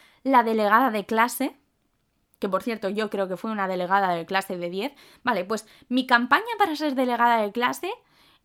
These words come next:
era enorme, y la mía y la de mis compañeras. Poníamos ahí unos panfletos y me acuerdo que mis padres me ayudaron a hacer una estrategia y no sé qué, y decir, "Oye, os prometo esas,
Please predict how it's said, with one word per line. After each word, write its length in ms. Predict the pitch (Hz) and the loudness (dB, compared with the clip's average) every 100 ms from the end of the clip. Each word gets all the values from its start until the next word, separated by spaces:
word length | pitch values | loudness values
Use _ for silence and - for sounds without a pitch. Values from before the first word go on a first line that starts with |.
| 196 | -4
era 220 | 269 247 | 0 0
enorme, 640 | 208 285 330 233 175 170 _ | 2 2 4 0 -2 -10 _
y 320 | 214 190 190 175 | -10 -8 -8 -4
la 140 | 180 | -4
mía 200 | 185 269 | -2 -4
y 20 | |
la 140 | 392 233 | -2 -2
de 80 | 190 | -2
mis 200 | 185 - | -4 -6
compañeras. 800 | 190 - 170 190 285 - 170 - - - _ - | -6 -2 -4 -2 -2 -4 -6 -12 -20 -20 _ -8
Poníamos 340 | 185 190 190 196 | -4 -4 -6 -8
ahí 140 | 190 | -8
unos 320 | 190 175 - - | -8 -10 -14 -20
panfletos 1040 | - 151 - 220 254 226 262 254 254 254 262 - - | -20 -20 -10 -4 -4 -2 0 4 4 2 -2 -14 -12
y 60 | 208 | -4
me 100 | 208 | -4
acuerdo 260 | 185 202 | -4 -6
que 40 | 208 | -6
mis 140 | 202 | -6
padres 300 | - 202 220 | -2 -2 -2
me 100 | 214 | -6
ayudaron 380 | 190 185 185 196 | -6 -2 -2 -2
a 160 | 190 - - - | -4 -4 -16 -16
hacer 260 | - 214 202 | -10 -4 0
una 160 | 214 | 2
estrategia 720 | - - 202 - 208 208 240 214 | 0 -2 -6 -4 -4 -2 -2 -2
y 60 | |
no 80 | 202 | -4
sé 180 | 202 170 | -8 -6
qué, 140 | 226 | -2
y 60 | 208 | -2
decir, 320 | 214 220 202 | -2 -4 -4
"Oye, 240 | 208 208 202 | -4 -4 -4
os 100 | - | -6
prometo 320 | 202 196 226 | -8 -6 -6
esas, 220 | 226 220 | -8 -14